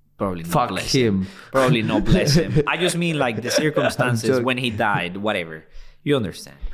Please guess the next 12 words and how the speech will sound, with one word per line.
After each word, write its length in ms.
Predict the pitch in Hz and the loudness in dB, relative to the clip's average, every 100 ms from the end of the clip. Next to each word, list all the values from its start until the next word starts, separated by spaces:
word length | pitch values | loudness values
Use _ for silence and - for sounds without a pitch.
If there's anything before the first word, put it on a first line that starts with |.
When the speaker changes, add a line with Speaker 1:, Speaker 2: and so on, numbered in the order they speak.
| - | -4
Speaker 2:
<laughs> 680 | 117 - - _ - - | -4 -8 -20 _ -20 -20
Speaker 1:
I, 220 | 82 - 107 | -18 -12 -8
I 0 | |
don't 160 | 117 | -6
like 180 | 85 73 | -6 -10
killers. 540 | - 80 69 76 - - - | -12 -12 -12 -18 -20 -20 -4
Nobody 260 | 113 123 85 | 0 0 -2
does. 380 | 82 73 - - - _ - - 110 - | -8 -16 -18 -20 -20 _ -20 -14 -14 -4
But 540 | 117 117 113 - - _ _ _ _ _ - | 0 2 0 -4 -20 _ _ _ _ _ -8
I 140 | 127 131 | -6 0
guess 480 | 131 123 120 - - _ | 0 0 -4 -10 -14 _
him 420 | - 110 120 147 | -6 -4 -4 -6